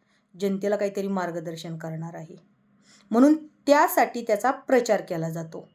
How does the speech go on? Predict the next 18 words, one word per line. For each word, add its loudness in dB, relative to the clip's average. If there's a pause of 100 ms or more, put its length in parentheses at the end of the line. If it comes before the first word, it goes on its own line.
(520)
तर 6
आता 4
ही 2
जरांगे 2
पाटलांची -4
जी -8
पंचवीस -4
तारखेला -4
सभा -6
आहे, -8 (920)
पंचवीस -6
तारखेला 0
सभा -4
नाही -6
तर, -4 (720)
अ, -8 (640)
उपोषण 0
आहे. -10